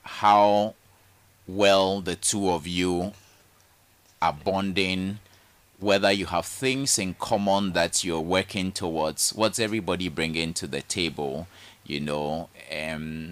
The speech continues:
are you just attracted to her because she's a pretty lady at twenty-five? If it's physical appearance, a lot of those features will change in a few years' time.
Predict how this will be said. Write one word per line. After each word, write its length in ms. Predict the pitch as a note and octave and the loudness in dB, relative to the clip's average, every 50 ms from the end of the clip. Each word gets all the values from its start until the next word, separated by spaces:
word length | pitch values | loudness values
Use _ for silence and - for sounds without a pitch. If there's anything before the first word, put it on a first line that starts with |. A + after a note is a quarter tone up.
| - - | -10 -8
are 100 | A#1+ D2+ | -6 -4
you 160 | E2 F2 F2+ | -4 -4 -4
just 300 | E2 F#2 E2 D#2+ - - | -4 -4 -2 -2 -2 -2
attracted 580 | D2+ - - - E2 D#2+ - - - E2 - - | -2 -6 -4 -4 -4 -4 -4 -6 -6 -6 -6 -6
to 120 | - E2+ | -6 -8
her 160 | D2 E2+ E2 D2+ | -6 -6 -6 -6
because 400 | C#2+ - - - E2 D2 - - | -8 -10 -12 -8 -8 -8 -8 -8
she's 180 | - - - | -8 -8 -8
a 100 | E2 E2 | -8 -8
pretty 360 | - - F2 D2 C#2+ - - | -10 -10 -10 -8 -6 -6 -6
lady 300 | D2 C#2+ C#2+ C2 B1+ D2 C#2 | -6 -6 -6 -6 -6 -8 -8
at 120 | C2+ - | -8 -8
twenty-five? 760 | - - D#2 D#2 D2+ C2+ - - - E2 D2 C#2 C2 C2 - | -8 -6 -6 -6 -6 -8 -10 -6 -2 -2 -2 -2 -2 -6 -8
If 160 | - D#2 D2+ - | -8 -10 -8 -6
it's 160 | E2 - - | -4 -4 -4
physical 420 | - G2 E2+ - - - F#2 F2 | -4 -4 -6 -6 -2 -2 -2 -2
appearance, 760 | D#2+ D2 - - - E2+ D#2+ D#2 D2+ D2 D2+ D#2 F2 - - - - - - - - | -2 -4 -6 -8 -8 -6 -6 -4 -6 -6 -6 -6 -6 -8 -8 -10 -12 -20 -20 -16 -10
a 80 | D#2+ | -6
lot 160 | D#2+ E2+ E2+ | -6 -4 -4
of 160 | E2 D2 C#2+ C#2+ | -4 -6 -8 -6
those 320 | F2 F2 F2+ F2+ - - | -4 -4 -2 -2 -4 -6
features 480 | - - D#2+ D2 - - E2 D2+ - - | -6 -6 -6 -6 -4 -4 -4 -4 -4 -6
will 120 | E2 C#2 | -8 -10
change 540 | - - - D#2+ D2+ D2 D2 D#2 D#2 - - - | -8 -6 -6 -6 -6 -6 -6 -8 -10 -10 -12 -12
in 100 | D2 D2 | -12 -10
a 100 | C#2 C#2 | -10 -10
few 280 | - - - F2 E2+ | -12 -10 -8 -8 -6
years' 400 | E2+ E2 D#2 D#2 D2 C#2+ - - | -6 -6 -6 -6 -6 -4 -4 -4
time. 400 | - - C#2+ C2+ C2 C2 C#2 D2 | -4 -4 -4 -4 -4 -6 -8 -12